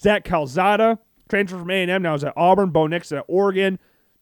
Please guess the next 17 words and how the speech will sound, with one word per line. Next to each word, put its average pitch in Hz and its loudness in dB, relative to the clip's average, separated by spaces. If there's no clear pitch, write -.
Yeah, 160 0
there, 220 4
there's 262 4
some 285 2
fun 233 2
quarterbacks 220 4
next 214 -4
year. 220 2
Uh, 175 4
Hudson 202 0
Card, 214 4
we'll 175 -2
see 190 -8
if 180 -4
he 156 -6
starts 180 0
over, 175 0